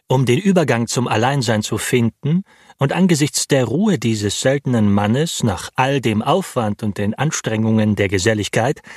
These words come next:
ihren klaren Kopf zurückzugewinnen.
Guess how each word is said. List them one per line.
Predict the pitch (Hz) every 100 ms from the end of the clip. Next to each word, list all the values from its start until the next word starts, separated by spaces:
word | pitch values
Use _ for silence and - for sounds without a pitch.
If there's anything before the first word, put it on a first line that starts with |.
| - - -
ihren | 143 180 180
klaren | - 107 127
Kopf | 165 120 90 -
zurückzugewinnen. | - 95 87 - 107 98 98 85 73